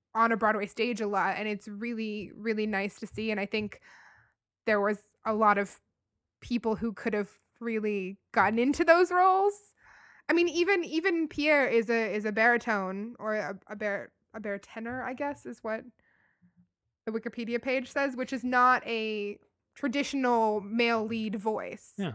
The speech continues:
Speaker 1: It's generally a tenor voice that's, that is, it's, it's the Anatole that's the male lead voice. Also, I think it's hard about Lucas Steele's voice 'cause it's amazing. <laughs>
Speaker 2: You're right, though. Like,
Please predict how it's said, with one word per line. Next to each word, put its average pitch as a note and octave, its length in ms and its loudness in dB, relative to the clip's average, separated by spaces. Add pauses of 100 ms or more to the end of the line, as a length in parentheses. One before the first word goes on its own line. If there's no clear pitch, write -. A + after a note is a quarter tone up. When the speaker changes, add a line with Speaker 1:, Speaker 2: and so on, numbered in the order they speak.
Speaker 1:
It's A3 260 -6
generally G#3+ 520 -2
a F#3+ 60 -2
tenor A3+ 320 -2
voice G3+ 320 -8
that's, - 380 -12 (680)
that G3 160 -4
is, G3 180 -8
it's, G#3+ 260 -4
it's A3+ 220 -4
the G3+ 240 -6
Anatole G#3 720 -8
that's F#3+ 280 -8
the A3 140 -8
male G3+ 280 -4
lead G3 300 -10
voice. G3 420 -10 (560)
Also, G3+ 160 -14
I - 60 -12
think A3+ 100 -12
it's - 140 -18
hard F#4 180 -4
about F#4 160 -2
Lucas E4+ 240 -8
Steele's F4+ 300 -4
voice E4 220 -4
'cause C4 200 -8
it's A3+ 160 -12
amazing. - 480 -12 (320)
<laughs> F#4+ 880 6 (640)
Speaker 2:
You're C#3+ 120 6
right, G#3 240 4
though. G#2+ 240 4
Like, A#2 280 0